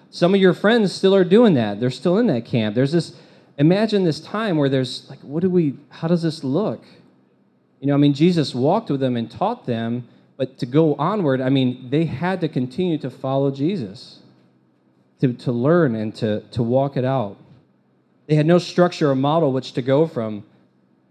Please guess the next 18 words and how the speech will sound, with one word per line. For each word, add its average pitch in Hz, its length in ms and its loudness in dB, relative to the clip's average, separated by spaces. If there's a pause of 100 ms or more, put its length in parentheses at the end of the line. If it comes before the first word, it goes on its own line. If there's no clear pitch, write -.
(160)
They 143 80 -2
simply 165 340 0
followed 147 380 0
Jesus, 143 380 -2
trusting 131 720 0
eventually 143 360 0
when 131 120 2
the 123 80 0
Holy 139 240 0
Spirit 170 340 -2
came 123 260 -4
to 120 120 -8
lead 131 380 0
them 113 220 -6
and 101 180 -10
to 104 80 -14
guide 104 380 -8
them. 98 360 -14